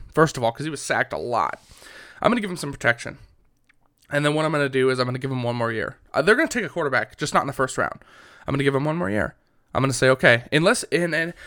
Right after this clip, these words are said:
and, unless the Panthers get Deshaun Watson, they're keeping Sam Darnold as a quarterback." I don't see them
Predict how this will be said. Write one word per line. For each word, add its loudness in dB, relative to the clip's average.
and, 0
unless 0
the -4
Panthers 2
get 4
Deshaun 2
Watson, 2
they're 6
keeping 0
Sam -2
Darnold 0
as -10
a -14
quarterback." -2
I 4
don't 0
see 0
them 4